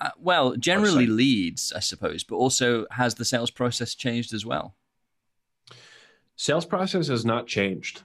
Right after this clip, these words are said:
Speaker 1: Hmm.
Speaker 2: at all. The, uh, the only change is now we don't have to talk about design, and we don't have to talk about styles and matching
Speaker 1: Yeah.
Speaker 2: that. But no, the sales process is the same. And what we do is we are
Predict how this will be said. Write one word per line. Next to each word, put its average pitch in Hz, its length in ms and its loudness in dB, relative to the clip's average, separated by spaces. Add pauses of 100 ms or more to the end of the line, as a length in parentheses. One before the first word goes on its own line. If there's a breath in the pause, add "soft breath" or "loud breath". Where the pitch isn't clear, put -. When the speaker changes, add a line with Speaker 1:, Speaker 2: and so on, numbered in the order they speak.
(120)
Speaker 1:
Hmm. 98 200 -4 (760)
Speaker 2:
at 104 180 2
all. 90 360 0 (920)
The, 117 300 2
uh, 110 260 -2
the 113 160 2
only 143 180 6
change 123 300 2
is 104 280 2
now 107 300 4
we 104 200 4
don't 104 120 4
have 107 140 2
to 101 60 -4
talk 101 240 0
about 92 220 2
design, 92 400 2
and 90 80 2
we 95 80 4
don't 95 140 2
have 98 120 -4
to - 80 -12
talk 92 240 -2
about 87 220 0
styles 90 600 0
and 80 320 -6 (220)
matching 92 460 2
Speaker 1:
Yeah. 85 40 0 (100)
Speaker 2:
that. - 180 -8 (840 loud breath)
But 117 60 4
no, 143 120 6
the 110 120 2
sales 151 240 2
process 139 420 0
is 117 140 0
the 107 100 -6
same. 110 460 -2
And 95 240 -8
what 117 240 -4
we 117 100 0
do 117 320 2
is 98 360 -4 (1600)
we 127 240 0
are 143 300 2